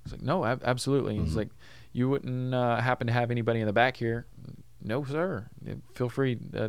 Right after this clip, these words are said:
Speaker 2: Yeah.
Speaker 1: look in the trunk and everything." And, like, and the whole time I'm like, I got my hands on the wheel and everything, and, like, he's walking in the back. I'm like, "Still don't move. Still don't
Speaker 2: Yeah,
Speaker 1: move."
Speaker 2: yeah.
Speaker 1: Little did I know that, like,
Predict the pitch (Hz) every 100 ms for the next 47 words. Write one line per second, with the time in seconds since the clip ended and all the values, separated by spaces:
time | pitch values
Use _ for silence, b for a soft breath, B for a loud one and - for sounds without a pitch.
0 | 117 90 101 117 120 113 110 - 120 117
1 | 123 117 123 113 110 107 B B B -
2 | 120 127 165 135 123 113 104 104 107 101
3 | 98 104 107 101 101 95 107 107 107 107
4 | 104 101 101 107 104 98 92 117 107 101
5 | 101 104 98 104 104 95 92 - - B
6 | B - - 127 104 104 101 110 101 92
7 | - 127 117 110 101 117 110 90 82 82
8 | - 147 156 117 110 107 120 165 123 113
9 | 101 - 110 110